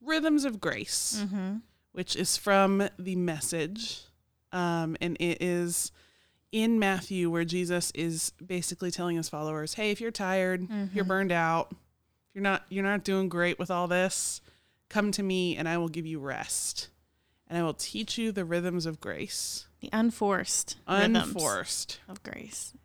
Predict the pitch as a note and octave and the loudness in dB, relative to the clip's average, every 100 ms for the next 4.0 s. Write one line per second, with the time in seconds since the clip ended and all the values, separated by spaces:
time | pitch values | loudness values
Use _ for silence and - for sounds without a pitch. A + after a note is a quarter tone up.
0 | _ - G#3 G3 - G#3 G3 F#3+ F3 E3 | _ -4 0 0 0 0 2 2 4 2
1 | E3 - _ _ _ _ _ F#3+ G#3+ F#3+ | 0 -6 _ _ _ _ _ 0 2 4
2 | D#3+ D#3+ E3 F#3 F#3 F3+ F#3 F3+ F#3+ A3 | 2 -2 0 0 2 0 0 -2 -2 0
3 | C#4+ D#4+ G#3+ G#3+ G#3 G3 F#3 F#3 E3+ | 0 0 0 0 0 -2 -6 -6 -6